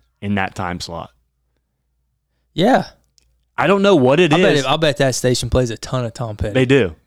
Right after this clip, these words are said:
Speaker 1: They do.
Speaker 2: Which is great.
Speaker 1: Yeah, absolutely. But I don't know what it is. It's like in between four ten and four fifteen, Free Fallin' is on, like, a set list somewhere there. I don't know why. I don't know if it's 'cause of me. Like, hey,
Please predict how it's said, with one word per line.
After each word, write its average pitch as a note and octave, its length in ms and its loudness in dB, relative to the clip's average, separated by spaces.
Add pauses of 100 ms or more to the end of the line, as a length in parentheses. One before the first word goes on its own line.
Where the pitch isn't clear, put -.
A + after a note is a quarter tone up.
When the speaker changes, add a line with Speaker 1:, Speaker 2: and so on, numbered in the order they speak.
Speaker 1:
They A2+ 160 0
do. F#2+ 260 0
Speaker 2:
Which B2 140 -8
is G#2+ 100 -8
great. G#2+ 360 -6 (140)
Speaker 1:
Yeah, G#2 440 -2 (180)
absolutely. G2 560 -4 (320)
But G#2+ 420 -2 (640)
I - 60 -8
don't B2+ 160 2
know B2+ 120 4
what C3 180 2
it A#2+ 100 0
is. C3+ 160 2
It's G#2+ 140 -4
like A2 260 -4 (100)
in B2+ 120 0
between D#3 340 -2
four C#3+ 280 0
ten C3 260 -2
and B2+ 80 -4
four B2 220 -2
fifteen, B2 520 -2
Free B2 260 -2
Fallin' A2+ 440 -2
is G#2 220 -4
on, G#2+ 200 -2
like, G2+ 220 -6
a G2 100 -8
set - 340 -4
list F2 420 -10 (440)
somewhere B2+ 560 0
there. F#2 340 -6 (400)
I - 60 -10
don't C3 140 2
know A#3+ 100 2
why. C3 360 0 (480)
I A#2+ 100 -2
don't A#2 120 0
know A#2 80 -2
if G2+ 80 -6
it's - 140 -10
'cause G#2 220 -6
of F#2+ 60 -6
me. C3 300 0
Like, G2 200 -6
hey, G2 260 -4